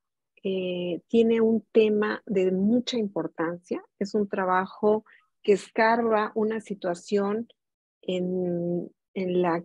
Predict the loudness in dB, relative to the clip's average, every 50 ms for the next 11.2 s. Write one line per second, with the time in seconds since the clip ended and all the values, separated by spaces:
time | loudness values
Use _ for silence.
0 | _ -2 0 2 4 4 4 4 2 2 0 -2 -6 -12 _ _ _ _ _ _
1 | _ _ _ _ 2 2 2 2 0 -4 _ _ _ _ _ _ _ _ -4 0
2 | 2 2 2 4 4 4 2 4 2 2 0 0 0 -4 -4 -4 -4 -2 -2 -2
3 | -2 0 0 0 -2 -2 -4 -8 -8 -6 -6 -4 -4 -4 -4 -4 -6 -6 -6 -8
4 | -10 -12 _ _ _ _ _ 2 4 4 4 4 2 2 2 2 4 4 2 2
5 | 0 -2 -6 -4 0 0 2 2 0 -2 -4 -8 -10 _ _ _ _ _ _ _
6 | _ _ _ _ -4 -2 -2 -2 -4 -6 -4 -2 -2 -2 0 _ 4 4 4 4
7 | 2 4 6 6 6 6 2 _ 2 4 4 4 4 2 4 6 6 6 6 6
8 | 6 6 4 4 4 2 2 0 0 0 2 2 2 2 2 2 2 0 0 -2
9 | -4 -6 _ -8 -4 -2 -2 -2 -2 -4 -4 -2 0 0 2 0 0 0 0 0
10 | 0 0 -2 -4 -6 -6 -6 -6 -6 -8 -8 -8 -8 -8 -8 -6 -4 -4 -4 -2
11 | -2 -2 0